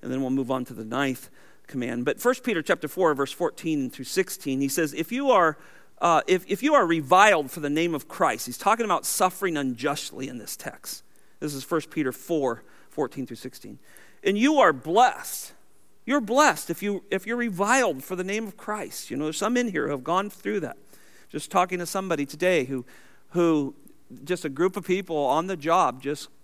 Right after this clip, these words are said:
torture him because he's a believer. And, and they mock him and call him weak and call all those names. And I remind him, "Hey, you're blessed." Read this verse to him.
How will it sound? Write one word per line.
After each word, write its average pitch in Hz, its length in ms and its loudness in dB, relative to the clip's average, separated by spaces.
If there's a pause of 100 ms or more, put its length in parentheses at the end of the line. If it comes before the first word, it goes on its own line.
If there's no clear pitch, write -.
(180)
torture 220 500 0
him - 260 -20 (460)
because 143 340 -6
he's 156 160 -6
a 175 60 -4
believer. 202 480 -8 (920)
And, 156 420 0
and 147 480 0
they 151 140 2
mock 175 420 2
him 139 140 -4
and 117 100 -10
call 208 280 0
him 202 140 -2
weak 208 440 -2
and 127 180 -4
call 190 240 -2
all 240 120 2
those 214 160 -2
names. 190 420 -8
And 127 140 -6 (260)
I - 40 -2
remind 190 380 2
him, 127 120 -4
"Hey, 208 160 2
you're 226 180 2
blessed." 175 460 0
Read 175 160 -2
this 220 100 -8
verse 240 220 -4
to 175 140 -14
him. - 80 -16